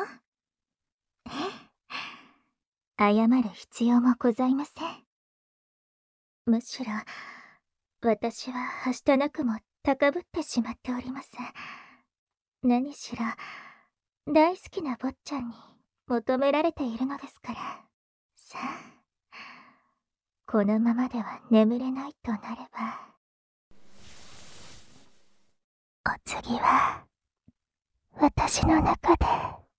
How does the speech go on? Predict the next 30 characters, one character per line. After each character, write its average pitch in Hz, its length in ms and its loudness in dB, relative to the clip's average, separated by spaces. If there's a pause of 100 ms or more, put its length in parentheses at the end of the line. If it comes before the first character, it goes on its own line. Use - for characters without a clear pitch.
(280)
す - 140 -4
っ - 40 -12 (200)
き 285 140 8
り - 140 2
い - 60 -10
た - 160 2
し - 160 2
ま - 140 4
し - 200 0
ょ - 40 4
う。 - 40 8 (1600)
あ、 - 1500 0
お 262 60 8
待 254 220 4
ち - 80 -6
く - 80 -8
だ 440 120 10
さ 494 160 12
い、 440 60 10
坊 311 140 2
ち - 220 -4
ゃ 349 120 0
ん。 - 60 -10 (800)
そ 226 140 6
の 226 140 12
よ 247 160 8
う 254 40 10
に 202 260 6
勢 262 120 4
い - 20 10